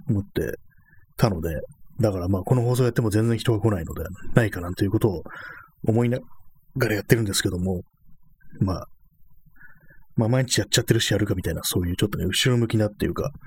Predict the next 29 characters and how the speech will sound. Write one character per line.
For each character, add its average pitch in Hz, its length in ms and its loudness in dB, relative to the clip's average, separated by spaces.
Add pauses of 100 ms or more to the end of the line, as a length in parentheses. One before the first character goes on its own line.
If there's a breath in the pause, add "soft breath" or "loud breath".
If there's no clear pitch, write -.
(120 loud breath)
ち - 80 2
ょ - 20 6
っ - 40 2
と - 60 -10 (200)
惰 107 80 2
性 123 160 4
み 120 100 0
た - 60 -2
い 85 40 -2
な 85 60 -10
感 92 120 0
じ 92 100 0
で 90 80 0
す - 80 -2
け - 80 -4
ど 78 100 -4
も、 78 160 -6 (400 loud breath)
そ - 160 6
れ 107 60 2
で 101 160 4
い 90 40 0
き - 80 -8
た - 80 6
い - 40 2
と - 80 -4
思 80 160 0
い - 20 -2
ま 82 120 -4
す。 - 280 4